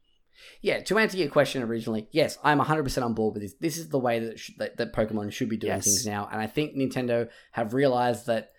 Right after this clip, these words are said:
Speaker 1: D L C and the way that they have been doing D L C works pretty well for them. I think since Breath of the Wild, I would argue that was probably the first really
Speaker 2: Mm.
Speaker 1: successful one.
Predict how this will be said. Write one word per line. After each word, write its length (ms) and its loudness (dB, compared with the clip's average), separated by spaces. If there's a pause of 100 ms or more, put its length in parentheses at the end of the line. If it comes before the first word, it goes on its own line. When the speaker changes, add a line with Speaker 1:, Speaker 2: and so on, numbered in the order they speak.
(720)
Speaker 1:
D 160 0
L 140 6
C 480 0
and 260 -2
the 60 0
way 180 2
that 200 -2
they 120 2
have 240 0
been 180 0
doing 200 0
D 100 -2
L 120 -2
C 360 -4
works 300 4
pretty 200 4
well 200 0
for 120 -6
them. 320 -8
I 100 -2
think 260 -4
since 220 -2
Breath 340 -4
of 100 -4
the 80 -6
Wild, 640 -4
I 100 -2
would 160 -6
argue 340 -6
that 80 -4
was 100 -14
probably 200 -6
the 60 -6
first 340 0
really 300 -2
Speaker 2:
Mm. 40 -8
Speaker 1:
successful 400 -4
one. 1000 -4